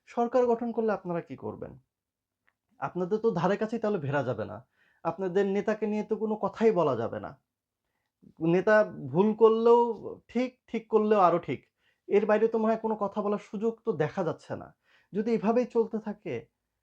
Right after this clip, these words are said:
তাহলে তো আসলে দেশের পরিবর্তন কি হলো? তারেক জিয়া, তিনি বিদেশে দীর্ঘদিন ধরে আছেন। আমার তো ধারণা তিনি অনেক বেশি আধুনিক, আহ, বা, সমাজে থাকেন, তার মন মানসিকতা আরো আধুনিক হবে, বাংলাদেশকে তিনি সেভাবে গড়ে তুলবেন সামনে।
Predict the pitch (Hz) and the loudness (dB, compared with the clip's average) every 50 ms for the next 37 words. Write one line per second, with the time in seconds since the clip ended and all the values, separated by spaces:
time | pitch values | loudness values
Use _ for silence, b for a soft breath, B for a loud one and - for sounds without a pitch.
0 | _ _ _ _ - 196 190 214 220 220 226 226 226 220 - 233 220 202 170 196 | _ _ _ _ -6 -2 0 0 2 2 2 0 0 -2 0 -2 -2 -2 -2 -2
1 | 180 - 226 214 - 220 220 220 190 208 208 - - 190 165 - _ 135 131 120 | -2 -2 -4 -4 -2 -2 -4 -2 -2 -4 -6 -6 -8 -8 -8 -8 _ -6 -4 -4
2 | 110 117 - - 185 190 208 196 190 180 175 202 196 196 185 - 190 185 185 175 | -4 -4 -2 -2 -2 0 0 -2 -6 -6 -4 -2 -2 -2 -4 -4 -4 -4 -4 -4
3 | 160 180 160 180 175 - 180 156 175 165 151 170 165 151 175 170 170 165 - _ | -4 -4 -4 -4 -4 -4 -4 -4 -4 -4 -4 -4 -4 -2 -2 -4 -4 -6 -8 _
4 | 151 156 151 165 165 156 147 143 143 - 156 139 135 135 - _ b b b b | -8 -4 -2 -2 0 0 -2 -4 -4 -6 -6 -4 -4 -6 -10 _ b b b b
5 | b b b b b b - - 170 175 175 180 190 180 175 170 170 180 175 170 | b b b b b b -4 -2 0 0 0 0 0 2 2 2 4 4 2 0
6 | 175 - 180 170 170 160 165 156 143 165 - - 156 147 139 139 151 160 160 160 | 0 0 -2 -2 0 0 0 -2 -4 -6 -2 0 0 0 0 0 -2 0 -2 -2
7 | 147 - _ _ _ _ _ - - 110 135 139 117 - - - 120 151 165 165 | -4 -8 _ _ _ _ _ -10 -6 -4 -4 -4 -4 -6 -6 -6 -6 -6 -6 -8
8 | 160 160 151 139 139 123 120 117 107 110 131 - - - 170 170 165 160 175 170 | -8 -8 -8 -6 -4 -4 -4 -2 -4 -4 -6 -4 -2 2 4 4 4 4 0 -2
9 | - 170 147 - - 160 151 139 139 - _ _ _ _ _ _ - 156 160 160 | -2 -6 -8 -6 -4 -4 -4 -4 -6 -10 _ _ _ _ _ _ 0 0 2 2
10 | 165 175 175 170 170 165 165 160 - 165 160 160 170 160 151 147 147 143 135 131 | 2 2 2 2 2 0 0 -2 -6 -8 -8 -4 -2 0 0 2 2 2 0 0
11 | 131 160 165 165 160 - 165 139 139 135 131 143 147 156 156 151 135 131 - 170 | 0 0 -2 -2 -2 -4 -4 -4 -4 -2 -2 -2 -2 -2 -4 -6 -8 -10 -12 -12
12 | - 160 160 156 - 165 147 151 160 156 143 131 147 151 147 151 147 139 143 135 | -10 -8 -10 -8 -6 -4 -2 0 0 0 0 0 0 -2 -2 -2 -4 -4 -6 -6
13 | 131 139 147 135 135 131 117 107 | -6 -6 -8 -6 -6 -6 -8 -10